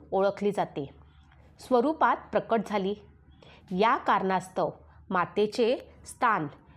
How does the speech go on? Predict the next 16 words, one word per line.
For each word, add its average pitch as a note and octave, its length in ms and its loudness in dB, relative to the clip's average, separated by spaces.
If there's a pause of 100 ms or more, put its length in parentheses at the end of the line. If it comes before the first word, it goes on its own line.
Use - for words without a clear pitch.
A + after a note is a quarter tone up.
(140)
भगवती B3 600 0 (300)
भवानी A3+ 500 2
शक्तिपीठ - 720 -6 (380)
म्हणून A3+ 400 2 (280)
ओळखले A3+ 440 0
जाऊ G3+ 180 0
लागले, D#3 320 -4 (920)
ज्याच्या C#4 460 2 (260)
शक्तिपीठ F4 720 0
भैरवाला F#3 560 0 (340)
चंद्रशेखर G#3+ 640 0
म्हणतात. D#3+ 400 -4 (960)
काही G3 240 0
काळानंतर G3+ 720 0 (440)
देवी A3+ 320 2
सतीने G3+ 480 0